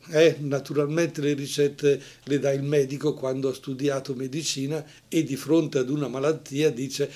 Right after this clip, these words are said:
"Proviamo con questa medicina che è stata, eh, definita per questo fatto." Ma anche i medici oggi fanno fatica, no? "Sì, f-, facciamo il,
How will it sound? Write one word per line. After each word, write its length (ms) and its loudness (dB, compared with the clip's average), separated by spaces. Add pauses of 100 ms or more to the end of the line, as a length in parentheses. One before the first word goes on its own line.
(140)
"Proviamo 560 0
con 280 -4
questa 460 4
medicina 760 -6 (280)
che 140 0
è 20 0
stata, 580 -2 (220)
eh, 420 0
definita 800 -2 (160)
per 280 -2
questo 760 -4
fatto." 540 -14 (340)
Ma 240 -4
anche 300 -2
i 60 6
medici 440 2
oggi 300 2
fanno 200 2
fatica, 520 0
no? 260 -2 (140)
"Sì, 240 4
f-, 160 -4 (220)
facciamo 600 2
il, 640 2